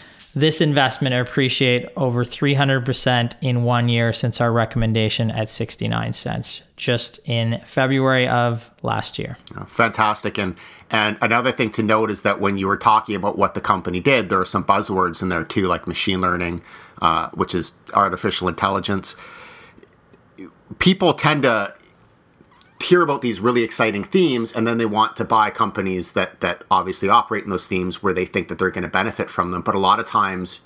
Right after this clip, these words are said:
Speaker 2: they end up buying companies that aren't actually making money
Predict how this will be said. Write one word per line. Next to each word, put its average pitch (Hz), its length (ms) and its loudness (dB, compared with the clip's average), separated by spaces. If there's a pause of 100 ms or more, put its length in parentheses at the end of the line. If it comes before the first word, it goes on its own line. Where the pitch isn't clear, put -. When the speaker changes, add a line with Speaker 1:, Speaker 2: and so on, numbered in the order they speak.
(120)
Speaker 2:
they 101 180 0
end 98 160 0
up 95 140 -2
buying 95 260 0
companies 92 400 -2
that 92 160 -8
aren't 101 220 2
actually 95 420 0
making 92 400 -2
money 90 360 0